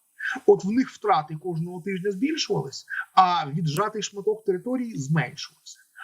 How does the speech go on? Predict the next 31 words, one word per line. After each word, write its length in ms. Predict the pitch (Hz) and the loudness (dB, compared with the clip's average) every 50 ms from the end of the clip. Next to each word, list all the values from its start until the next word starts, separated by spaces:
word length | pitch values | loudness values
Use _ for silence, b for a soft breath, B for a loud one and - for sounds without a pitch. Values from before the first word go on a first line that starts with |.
| B B - | B B 6
Але 200 | 185 185 208 220 | 6 6 6 4
в 100 | 170 202 | 0 -2
них 240 | 262 330 320 - - | -2 -4 -4 -4 -8
нема 260 | 311 277 247 190 156 | -2 0 0 0 0
такого 340 | 160 156 - 180 165 160 151 | -2 -8 -8 -4 -4 -4 -2
поняття, 500 | 175 190 190 175 135 131 - - - 131 | -2 -2 0 2 2 0 0 -2 -4 -4
що 200 | - 170 - - | -4 -4 -2 0
"а 80 | - 180 | 0 0
чи 200 | 151 - - 240 | 2 2 0 0
коштує 600 | 226 - - 220 196 165 151 - - 160 147 143 | 0 2 4 6 6 6 4 -4 -8 -6 -6 -6
цей 240 | 139 - - 160 156 | -6 -4 -2 -2 -2
погонний 580 | 151 - 160 139 127 143 151 151 151 147 156 165 | -2 -2 -6 -4 -2 0 0 0 0 0 0 0
метр 420 | 175 214 247 285 277 - 170 - - | 2 2 2 0 0 -2 -6 -8 -4
стільки 520 | - - - - 202 202 190 185 - 208 | -6 -6 -6 -2 0 0 0 2 2 0
життів?". 440 | 180 180 196 156 - _ - - - - _ _ _ _ _ _ _ _ B B B B B B | 2 2 0 -2 -4 _ -12 -12 -12 -18 _ _ _ _ _ _ _ _ B B B B B B
В 100 | 131 139 | 6 6
нас, 260 | 196 262 302 269 233 | 6 6 4 0 -4
звичайно, 380 | 220 196 - 208 220 247 254 | -6 -2 0 0 0 0 -2
така 220 | - 214 180 - 202 | -6 -10 -6 -4 -2
мета-, 300 | 196 180 156 190 185 196 - 165 - 170 156 151 160 | -2 -2 -2 -4 -4 -6 -8 -4 2 2 2 2 4
дуже 280 | 175 151 143 220 240 214 | 0 0 0 0 -2 0
чітка 340 | - - 226 - - - 196 | 0 -2 -2 -2 -2 -2 -2
така 200 | - 180 - 175 | -2 0 0 2
міра 280 | 180 180 185 175 165 | 2 4 4 4 4
є. 160 | 151 127 123 - - - _ B B B B B B B B B | 2 2 0 -8 -12 -16 _ B B B B B B B B B
Е, 460 | 180 160 156 156 151 151 147 147 147 147 | 4 4 4 2 0 -2 -4 -4 -4 0
я, 440 | 180 240 240 233 220 214 202 190 185 | 0 2 2 2 0 0 -2 -2 -4
скажімо 340 | 165 - - 190 185 202 180 | -8 -8 -6 -4 -4 -2 2
так, 240 | 180 196 185 - - B B B B B B | 2 2 2 2 -4 B B B B B B
не 140 | 165 175 214 | 2 4 4
готовий, 520 | 208 196 220 214 - 226 208 202 185 180 | 2 0 -2 -6 0 0 0 2 2 -2